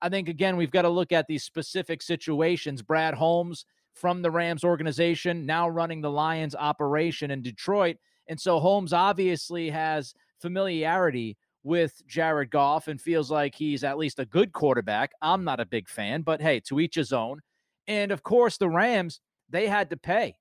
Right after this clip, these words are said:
because of the contract that they gave Jared Goff, which was asinine. And this,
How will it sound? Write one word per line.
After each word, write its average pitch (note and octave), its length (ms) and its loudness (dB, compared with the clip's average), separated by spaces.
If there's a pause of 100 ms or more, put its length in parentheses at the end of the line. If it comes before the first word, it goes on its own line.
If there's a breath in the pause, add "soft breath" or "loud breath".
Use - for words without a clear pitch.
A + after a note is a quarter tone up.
(380)
because D#3+ 280 0
of D3 60 -4
the C#3 80 -2
contract D3+ 540 2
that D3 100 -2
they E3 120 0
gave G3 260 0
Jared C#3 340 2
Goff, C3+ 320 0
which F3 160 -4
was F#3 140 -2
asinine. G3 560 -2 (140)
And F3+ 180 -2
this, G3 200 -6